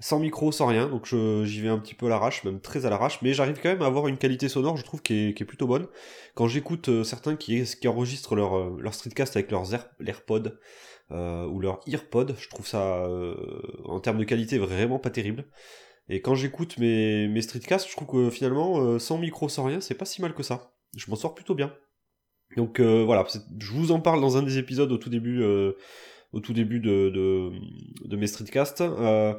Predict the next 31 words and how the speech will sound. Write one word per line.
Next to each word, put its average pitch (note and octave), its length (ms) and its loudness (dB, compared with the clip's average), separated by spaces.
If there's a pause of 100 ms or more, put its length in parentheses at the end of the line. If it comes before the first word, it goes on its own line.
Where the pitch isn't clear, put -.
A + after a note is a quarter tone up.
(440)
je - 100 -8
vous C3+ 140 2
ai D#3 60 6
parlé D#3+ 320 6
aussi D#3+ 360 2
très G#3 180 -2
rapidement F3 440 4
de D#3+ 80 2
Skate D3+ 260 0
Electric, C#3+ 460 -2
donc, A#2 220 -2
euh, A2+ 260 4
qu'est-ce A#2+ 200 -8
que B2+ 180 4
je A#2 500 2
faisais A#2+ 300 0
avec, B2 400 2
co-, A2+ 240 -8
comment A#2+ 240 2
je B2 80 0
me, A#2 340 2
enfin, G2 160 -2
comment A#2 220 0
j'en A#2 140 0
étais A2 160 0
arrivé A2 240 2
là, A#2 180 4
qu'est-ce B2+ 200 -6
que A#2+ 100 -6
je - 80 -8
fabriquais. A#2+ 560 0